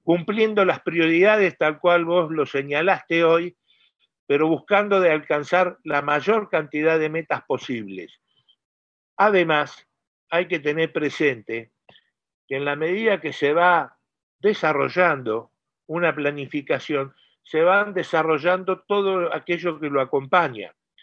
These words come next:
las personas que, eh, tienen que construir, las personas que tienen que fabricar materiales,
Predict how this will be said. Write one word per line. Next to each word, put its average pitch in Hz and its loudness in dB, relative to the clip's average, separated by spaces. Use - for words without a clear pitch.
las 117 -4
personas 165 0
que, 160 -2
eh, 127 -4
tienen 151 -6
que 127 -8
construir, 151 -4
las 120 -6
personas 170 -2
que 143 -6
tienen 156 -8
que 135 -6
fabricar 135 -2
materiales, 143 -4